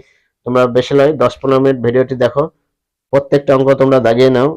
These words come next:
এবং খুব ভালোভাবে সেগুলোকে প্র্যাকটিস করো এই কয়েকদিনের মধ্যে। আশা করছি তোমাদের গ্যারান্টি যে অঙ্কগুলো আমি বলে দেবো, সেই অঙ্কগুলোই তোমাদের পরীক্ষায় আসার খুব সম্ভাবনা এবছর মাধ্যমিক পরীক্ষায়। তো তোমরা বইটা বার করো এবং যে যে অঙ্কগুলো বলছি আমি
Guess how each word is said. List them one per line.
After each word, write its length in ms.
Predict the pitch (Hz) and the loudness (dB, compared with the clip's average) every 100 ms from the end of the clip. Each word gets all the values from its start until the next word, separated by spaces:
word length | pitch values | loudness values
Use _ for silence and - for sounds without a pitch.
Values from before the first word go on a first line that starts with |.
| _ | _
এবং 200 | 113 113 120 | -4 -2 -2
খুব 140 | - 117 | -4 -6
ভালোভাবে 340 | 117 127 131 | -2 2 0
সেগুলোকে 340 | 127 123 123 131 | 0 -4 -4 -4
প্র্যাকটিস 340 | 120 - 135 | -6 -6 -10
করো 180 | - 123 | -4 -2
এই 100 | 127 | -2
কয়েকদিনের 380 | 127 120 117 123 | -2 -4 -6 -6
মধ্যে। 240 | 120 104 123 143 _ _ _ _ | -6 -4 -6 -6 _ _ _ _
আশা 220 | 107 - | -6 -2
করছি 300 | 139 139 135 135 175 | -2 -2 0 0 0
তোমাদের 300 | 139 120 123 117 | -2 0 0 0
গ্যারান্টি 520 | 113 131 139 135 120 143 _ _ | 0 2 0 0 -2 -2 _ _
যে 120 | 92 117 | -2 0
অঙ্কগুলো 340 | 127 131 135 | 0 0 2
আমি 120 | 135 131 | 2 2
বলে 200 | 127 135 | 2 2
দেবো, 220 | 123 123 147 _ _ _ _ - | 2 0 -2 _ _ _ _ -6
সেই 200 | 127 131 | 0 2
অঙ্কগুলোই 500 | 123 127 135 147 170 | 2 0 2 2 2
তোমাদের 320 | 135 127 135 | 0 0 0
পরীক্ষায় 440 | 131 120 - 139 156 _ | -2 -6 0 -2 -2 _
আসার 280 | - 110 123 | -10 -4 -6
খুব 220 | - 147 127 | -2 -4 -4
সম্ভাবনা 460 | - 120 117 120 117 | -6 -4 0 0 0
এবছর 320 | 110 107 98 | 0 -2 -4
মাধ্যমিক 360 | 113 113 120 120 | -6 -2 -2 -2
পরীক্ষায়। 380 | 113 101 92 85 _ _ _ _ _ _ 110 | -6 -4 -12 -12 _ _ _ _ _ _ -4
তো 40 | |
তোমরা 260 | 110 131 139 135 | -2 0 2 2
বইটা 340 | 123 135 143 | 2 2 2
বার 160 | 135 131 | 0 0
করো 220 | 131 131 160 _ _ - | 2 0 -2 _ _ -4
এবং 160 | 110 107 | -2 0
যে 120 | 127 | 0
যে 100 | 139 147 | 2 2
অঙ্কগুলো 340 | 139 139 143 | 2 2 2
বলছি 260 | 135 127 123 | 2 0 -2
আমি 180 | 131 113 | -6 -4